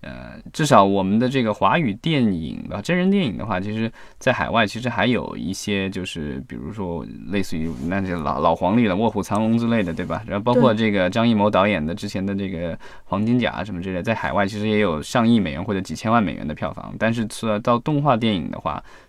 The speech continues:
Speaker 1: 似乎好像没有一部片子说能，
Speaker 2: 嗯。
Speaker 1: 能站出来说我在海外有一定的市场。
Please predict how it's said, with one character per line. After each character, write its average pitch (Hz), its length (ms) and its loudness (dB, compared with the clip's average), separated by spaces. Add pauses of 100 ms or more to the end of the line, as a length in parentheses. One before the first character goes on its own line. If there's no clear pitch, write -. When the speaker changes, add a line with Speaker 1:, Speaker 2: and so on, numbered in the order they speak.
Speaker 1:
似 - 180 -8
乎 113 140 -4
好 98 120 0
像 101 140 0
没 98 220 2
有 107 120 2
一 78 160 -2 (200)
部 226 180 6
片 104 320 2
子 95 180 -6
说 90 220 -4
能， 90 200 -2
Speaker 2:
嗯。 101 120 -4
Speaker 1:
能 92 160 -4
站 98 180 2
出 101 80 -6
来 85 120 -2
说 90 160 -6
我 76 120 -6
在 101 140 0
海 - 160 -6
外 95 180 0
有 67 140 -4
一 80 80 -4
定 104 160 -2
的 90 60 -4
市 - 160 -6
场。 - 180 -12